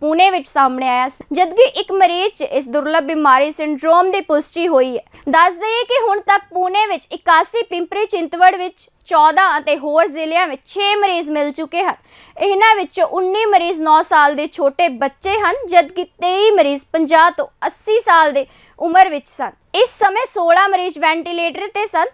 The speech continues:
ਸਿਹਤ ਵਿਭਾਗ ਮੁਤਾਬਿਕ ਇਸ ਸਿੰਡਰੋਮ ਦਾ ਮੁੱਖ ਕਾਰਨ ਕੈਂਪਲੋਬੈਕਟੀਰੀਆ ਜੈਂਜੁਨ ਨਾਮਕ ਬੈਕਟੀਰੀਆ ਹੈ, ਜੋ ਦੁਨੀਆ ਭਰ ਵਿੱਚ ਜੀ ਬੀ ਐਸ ਦੇ ਇੱਕ ਤਿਹਾਈ ਮਾਮਲਿਆਂ ਲਈ ਜ਼ਿੰਮੇਵਾਰ ਹੈ। ਹਾਲਾਂਕਿ ਪੁਣੇ ਵਿੱਚ ਪਾਣੀ ਦੇ ਸੈਂਪਲਿੰਗ ਦੌਰਾਨ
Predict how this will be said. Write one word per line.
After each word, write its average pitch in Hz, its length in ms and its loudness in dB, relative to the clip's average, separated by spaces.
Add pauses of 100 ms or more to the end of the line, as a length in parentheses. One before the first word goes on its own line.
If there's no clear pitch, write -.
(140)
ਸਿਹਤ 415 300 0
ਵਿਭਾਗ 403 440 2
ਮੁਤਾਬਿਕ 320 580 -2 (100)
ਇਸ 285 160 -8
ਸਿੰਡਰੋਮ 311 480 0
ਦਾ 277 120 2
ਮੁੱਖ 311 340 -2
ਕਾਰਨ 302 300 2 (360)
ਕੈਂਪਲੋਬੈਕਟੀਰੀਆ 359 960 0
ਜੈਂਜੁਨ 339 520 -2
ਨਾਮਕ 302 320 2
ਬੈਕਟੀਰੀਆ 330 640 -2
ਹੈ, 311 120 2 (140)
ਜੋ 370 140 -2
ਦੁਨੀਆ 330 440 0
ਭਰ 403 240 0
ਵਿੱਚ 311 140 -10
ਜੀ 330 240 -8
ਬੀ 349 120 -4
ਐਸ 403 180 2
ਦੇ 311 120 -6 (120)
ਇੱਕ - 160 -14
ਤਿਹਾਈ 359 280 2
ਮਾਮਲਿਆਂ 330 540 2
ਲਈ 339 160 -4
ਜ਼ਿੰਮੇਵਾਰ 311 720 2
ਹੈ। - 100 -8 (180)
ਹਾਲਾਂਕਿ 359 500 4
ਪੁਣੇ 392 300 2
ਵਿੱਚ 392 280 -6
ਪਾਣੀ 330 320 2
ਦੇ 320 200 2
ਸੈਂਪਲਿੰਗ 370 600 -2
ਦੌਰਾਨ 269 420 2